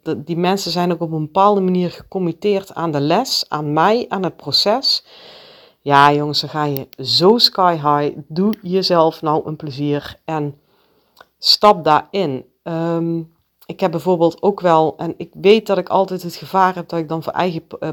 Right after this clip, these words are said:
prochtje predik, maar ik heb bijvoorbeeld ook die trainingsdagen, die zijn in Domburg en in Deurne. Ja, en inderdaad, voor sommige mensen is dat een stukje rijden. Maar als ik nou even een keer heel eerlijk ben,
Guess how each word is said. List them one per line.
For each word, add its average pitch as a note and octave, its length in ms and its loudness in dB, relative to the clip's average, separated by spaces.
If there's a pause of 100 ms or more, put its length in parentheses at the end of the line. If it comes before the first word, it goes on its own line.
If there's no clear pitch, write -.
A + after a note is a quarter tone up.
prochtje F3+ 340 -4
predik, C#3+ 540 -6
maar E3 120 -10
ik - 60 -18
heb E3 80 -12
bijvoorbeeld E3 380 -4
ook - 40 -20
die - 100 -20
trainingsdagen, E3+ 720 -4
die E3 80 -10
zijn E3 160 -4
in D#3 140 -4
Domburg D#3 480 -2
en D3+ 120 -8
in C#3+ 100 -6
Deurne. D#3+ 480 -2 (600)
Ja, - 220 2
en F#3 200 -4
inderdaad, G3 520 4
voor - 120 -10
sommige G#3+ 360 0
mensen D#3+ 360 -2
is G#3+ 180 -2
dat F3 180 -4
een D3 120 -2
stukje - 360 0
rijden. E3 560 -2 (1700)
Maar G#3 120 6
als G#3 140 6
ik - 60 -6
nou F3 160 2
even F3 200 -4
een - 60 -12
keer E3 160 -4
heel F#3 280 4
eerlijk G#3 320 0
ben, D3 340 -2